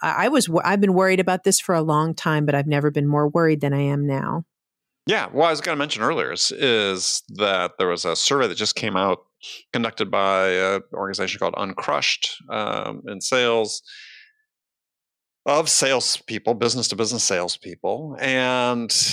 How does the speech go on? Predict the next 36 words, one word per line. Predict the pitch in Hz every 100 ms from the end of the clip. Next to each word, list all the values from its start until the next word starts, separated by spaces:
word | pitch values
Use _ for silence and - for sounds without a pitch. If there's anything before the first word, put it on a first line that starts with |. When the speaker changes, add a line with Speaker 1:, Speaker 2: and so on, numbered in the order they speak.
| - - -
Speaker 2:
I |
forget | 131 160 -
the |
sample | - 101 - -
size. | 92 117
I |
think | 135
it | 107
was | 98 - - _ _ _ _ -
two | 113
thousand, | 98 95 98
twenty-five | - 98 98 98
hundred, | 95
something | 92 92
like | 95
that. | 98 92
But, | 113 113
Speaker 1:
Mm-hmm. | 202 190 196 185 190 - _ _ -
Speaker 2:
uh, | 123 120 113 110 _ _ -
seventy-five | - - - 151 180 180 - 151 -
percent | 139 - 87 - 127
report | 104 - 120 113 107
being | 107 101 92 90 92
stressed | - - - 120 170 -
or | 98 104
extremely | - - - 123 131 107 78
stressed, | - - - - - - - - _ _ _ -
Speaker 1:
Mm. | 240 214
Speaker 2:
um, | - 78 78 78 80
right | 107 95
now. | - 95 69 62
And | 90 101 98
the, | 101 98 98 98 -
the | - 113
percentage | - - 131 131 113 - -
that, | 104 98